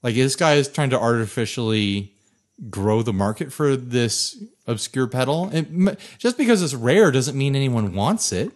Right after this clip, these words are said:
Like, I've never heard of it up to this moment. Like, eh, audience members,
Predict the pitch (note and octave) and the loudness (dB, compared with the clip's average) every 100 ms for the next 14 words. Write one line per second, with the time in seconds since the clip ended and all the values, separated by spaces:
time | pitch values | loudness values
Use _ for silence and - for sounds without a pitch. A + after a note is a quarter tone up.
0 | _ _ _ _ _ _ _ _ _ C#3+ | _ _ _ _ _ _ _ _ _ -4
1 | G#3 B3 C4+ C4+ A3 C4 D4 A3+ G#2+ G2+ | 0 2 2 2 2 2 2 0 -2 -4
2 | - F#2+ F2 F#2+ F2 E2 D#2+ - _ _ | -8 -8 -6 -4 -6 -6 -10 -16 _ _
3 | _ _ _ B2+ C#3 - D3 E3+ G3+ F#3+ | _ _ _ -6 -6 -6 -4 4 4 4
4 | D3 - A2+ F#2+ E2+ - | 2 0 -2 -2 -6 -8